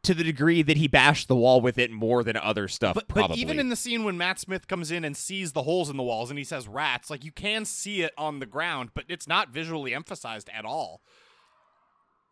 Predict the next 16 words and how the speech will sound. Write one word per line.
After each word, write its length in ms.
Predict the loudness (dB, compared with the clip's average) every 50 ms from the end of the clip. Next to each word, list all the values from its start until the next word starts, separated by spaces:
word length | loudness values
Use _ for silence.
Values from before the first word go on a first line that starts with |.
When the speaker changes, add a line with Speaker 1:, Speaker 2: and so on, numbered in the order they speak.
| _ _ _ _ _ _ _
Speaker 1:
I'm 220 | 10 10 10 10 8
really 400 | 6 8 10 10 8 8 6 2
sticking 380 | 2 2 2 4 4 2 2
on 120 | 2 2 2
the 60 | 2
one 200 | 2 2 0 0
where 140 | 0 -2 -2
it 60 | -2
was 160 | -4 -6 -6
literally 440 | -6 -2 -2 0 0 0 0 0 0
in 80 | -2 -2
a 60 | -4
circle 320 | -4 -4 -4 -4 -4 -6
of 80 | -6 -6
other 180 | -6 -8 -8 -10
tools. 420 | -10 -8 -8 -6 -6 -8 -8 -12